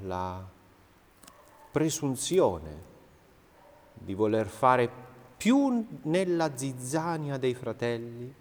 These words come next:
anziché nella nostra. Molto facile agire negli altri,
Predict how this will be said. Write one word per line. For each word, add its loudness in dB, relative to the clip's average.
anziché -10
nella -8
nostra. -12
Molto -4
facile -2
agire 2
negli -2
altri, -6